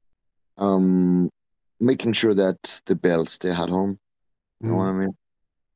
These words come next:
Speaker 2: Yeah.
Speaker 1: I'm not, I'm not gonna say, "Hey, I wanna face Gresham," because, fuck, yeah, I wanna face Gresham, of course. It's gonna be a great match, but, like, mm-hmm, Gresham is maybe one of the best in the world.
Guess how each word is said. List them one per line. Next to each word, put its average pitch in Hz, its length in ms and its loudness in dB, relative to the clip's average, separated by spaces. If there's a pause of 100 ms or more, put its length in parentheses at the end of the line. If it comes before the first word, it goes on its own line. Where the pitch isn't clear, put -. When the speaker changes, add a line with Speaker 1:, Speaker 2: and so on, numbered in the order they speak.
(680)
Speaker 2:
Yeah. 123 220 -2 (180)
Speaker 1:
I'm 220 160 0
not, 110 120 2 (120)
I'm 113 80 4
not 123 100 2
gonna 110 140 2
say, - 100 -2
"Hey, 151 260 0
I 143 40 2
wanna 139 240 2
face 123 240 0
Gresham," 104 560 0
because, 90 400 -4 (520)
fuck, - 320 -2 (200)
yeah, 101 320 0 (180)
I - 60 2
wanna 160 160 2
face - 220 -2
Gresham, - 360 -4
of - 180 -18
course. - 500 0 (340)
It's - 100 -12
gonna 151 140 0
be 151 140 4
a 117 40 4
great 123 320 0
match, 135 440 0
but, - 140 -8
like, 107 320 0 (160)
mm-hmm, 127 580 2 (920)
Gresham 113 560 0
is 95 200 -2
maybe 107 280 2
one 110 240 2
of 110 120 -2
the 120 80 0
best 131 280 0
in 139 80 -4
the 143 80 2
world. 143 440 0